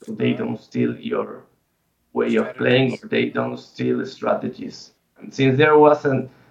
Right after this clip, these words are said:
Speaker 1: since, like, that was the only way you could learn, and there wa-, were no, no streaming, no YouTube, no nothing,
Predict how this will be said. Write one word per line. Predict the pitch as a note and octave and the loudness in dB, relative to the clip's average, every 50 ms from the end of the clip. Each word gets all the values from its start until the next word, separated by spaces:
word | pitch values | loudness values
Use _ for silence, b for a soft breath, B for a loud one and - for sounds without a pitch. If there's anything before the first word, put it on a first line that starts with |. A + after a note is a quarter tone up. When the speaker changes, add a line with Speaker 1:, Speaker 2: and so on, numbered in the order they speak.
| _ _ | _ _
Speaker 1:
since, | - C#3+ D3+ D3 C3 - - - - | 0 4 4 4 4 2 -4 -8 -2
like, | B2+ B2+ B2 B2+ B2 B2+ - - - | 2 4 4 4 4 2 -2 -2 2
that | D3+ E3+ F3 E3+ | 4 4 4 4
was | F3 F3 E3 - | 4 2 4 4
the | D3 D3 | 2 2
only | D3 D3 C#3 B2+ | 2 2 2 2
way | B2 C3 C3 C3 | 2 2 2 0
you | B2+ C3 C3 B2+ | 0 -2 -4 -6
could | - - C#3 C3 B2+ - - | -6 -6 -6 -6 -6 -6 -6
learn, | A#2+ B2 C3 C#3+ F3 - G3+ G3+ - - _ _ _ _ - | -2 0 2 2 2 2 -2 -6 -10 -16 _ _ _ _ -16
and | - A#2 A#2+ | -10 -6 -2
there | A#2+ A#2+ A#2+ | -2 0 0
wa-, | A#2+ A#2+ A2+ A2+ - - - - | 2 2 2 2 0 -2 -4 -4
were | - - - A2 - - | -2 0 0 0 0 -2
no, | - - - - - - - - - _ _ _ _ _ _ _ _ _ _ _ - | -2 -2 -2 -2 -4 -6 -8 -10 -14 _ _ _ _ _ _ _ _ _ _ _ -12
no | A2 A#2 A#2+ - C3 - - - _ _ _ | -8 -6 -6 -4 -4 -6 -8 -10 _ _ _
streaming, | - - - C#3 C#3+ D3+ D3+ D#3 D3+ D3 D3 C#3+ B2+ A#2+ | -20 -8 0 4 4 4 4 4 4 4 4 4 4 2
no | A2+ G2 G#2 - A#2+ | 2 0 -2 -2 -2
YouTube, | A2 A#2 B2 B2+ C3 - - - C#3+ - - | -2 -2 -2 -2 -4 -4 -6 -6 -4 -4 -4
no | A2+ A2+ A#2 - | -6 -6 -4 0
nothing, | B2+ C#3 D3 D3 - D3+ D#3+ E3 - | 2 2 2 2 0 -2 -4 -4 -6